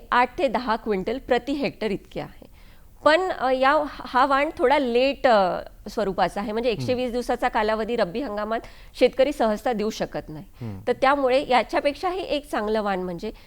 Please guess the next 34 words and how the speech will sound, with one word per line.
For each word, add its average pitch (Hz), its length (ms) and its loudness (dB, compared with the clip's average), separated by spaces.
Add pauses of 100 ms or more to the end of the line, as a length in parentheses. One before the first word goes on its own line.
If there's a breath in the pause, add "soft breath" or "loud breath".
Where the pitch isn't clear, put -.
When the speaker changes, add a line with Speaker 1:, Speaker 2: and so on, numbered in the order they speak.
(140)
Speaker 1:
पीकेव्ही 269 420 -2
एनएल 208 240 0
दोनशे 185 300 -2
साठ - 240 -10 (300)
हे 254 60 2
वाण 170 220 0
आहे. 190 200 -12 (480 soft breath)
तर 254 60 6
या 294 200 4
वाणाचा 294 340 -2
परिपक्व 262 560 0
होण्याचा 233 400 0
कालावधी 190 520 -2
हा 247 260 -4
एकशे 214 260 -6
अकरा 220 360 -2
दिवसांचा 175 560 -4
आहे. 160 220 -6 (500 soft breath)
तसेच 269 320 0
यातून 269 320 2
मिळणारं 247 380 2
उत्पन्न 226 400 -2
हे 247 260 0
देखील 294 300 -4
बारा 226 280 0
ते - 140 -6
अठरा 262 360 -2
क्विंटल 233 440 -2
प्रति 233 300 -4
हेक्टर 226 360 -6
इतके - 320 -10
आहे 190 260 -14 (600 loud breath)
आणि 220 340 -2
या 233 300 4